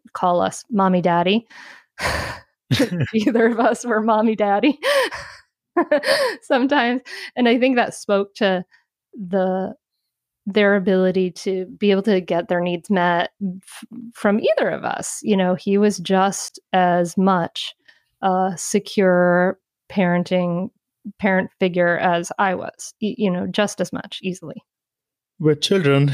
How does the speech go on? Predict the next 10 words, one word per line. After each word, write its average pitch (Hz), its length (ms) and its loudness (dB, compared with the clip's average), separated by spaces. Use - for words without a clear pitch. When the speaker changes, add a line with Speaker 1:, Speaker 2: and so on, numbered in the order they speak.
Speaker 2:
comes 127 400 0
a 135 60 2
lot 127 160 4
of 127 180 -4
responsibilities, 123 960 -4
and 123 240 0
sometimes 120 760 -2
parents 135 840 -4
forget 123 640 -4
to 117 480 0